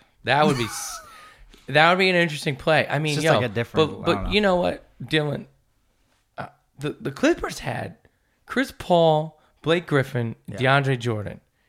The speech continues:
Speaker 1: winning fifty-five games, and the Lakers weren't even good.
Speaker 2: Yeah, yeah, and we still like the Lakers more.
Speaker 1: And the La-, it was still Lakers town.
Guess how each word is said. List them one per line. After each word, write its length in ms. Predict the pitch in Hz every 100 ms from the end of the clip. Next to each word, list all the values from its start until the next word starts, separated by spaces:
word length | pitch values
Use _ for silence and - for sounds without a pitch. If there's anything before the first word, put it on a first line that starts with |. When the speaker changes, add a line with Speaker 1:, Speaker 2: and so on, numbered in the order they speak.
| _ _
Speaker 1:
winning 440 | - 131 156 143 113
fifty-five 800 | - 214 - 175 - 160 151 131
games, 560 | 127 117 90 - - _ _ _ - - _
and 140 | 147 143
the 60 |
Lakers 400 | 147 202 202 156
weren't 200 | 160 160
even 280 | 147 120 92
good. 360 | 117 143 95 69 _ -
Speaker 2:
Yeah, 280 | 104 98 87
yeah, 40 | -
and 320 | 117 107 95 -
we 140 | 131
still 220 | 123 - 101
like 160 | 98
the 80 | 85
Lakers 260 | - - -
more. 100 | 151
Speaker 1:
And 140 | 147
the 80 | 143
La-, 160 | 147 165
it 120 | - 139
was 120 | 120
still 520 | - - 147 135 117
Lakers 360 | 104 98 - -
town. 300 | - -